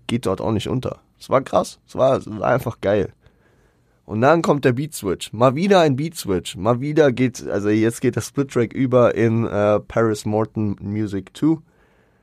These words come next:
Ein lang erwarteter zweiter Teil zu einem Track namens Paris Morton Music, den Drake auf einem Mixtape von ihm irgendwo mal hatte. Ähm, und er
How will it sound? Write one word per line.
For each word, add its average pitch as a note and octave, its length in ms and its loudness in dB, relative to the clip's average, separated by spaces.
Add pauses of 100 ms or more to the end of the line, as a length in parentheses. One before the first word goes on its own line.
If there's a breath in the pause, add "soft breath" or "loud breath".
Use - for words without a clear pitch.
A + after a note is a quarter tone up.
(120)
Ein G2 80 -6
lang A#2 240 2
erwarteter A#2 840 2
zweiter A2 340 0
Teil A2+ 300 4
zu G#2+ 440 0
einem F#2+ 480 0
Track G#2 280 -2
namens F#2 200 -2
Paris F#2+ 300 0
Morton F2+ 300 -4
Music, B2+ 460 0 (280 soft breath)
den F#2 140 0
Drake F#2+ 340 4
auf - 200 -2
einem F#2 200 -2
Mixtape G#2 340 -2
von F#2+ 180 -6
ihm F#2 240 -2
irgendwo F#2 380 -4
mal G2 160 -6
hatte. A2 320 -4 (840 soft breath)
Ähm, G#2 640 2 (1160)
und A#2+ 160 0
er B2+ 220 4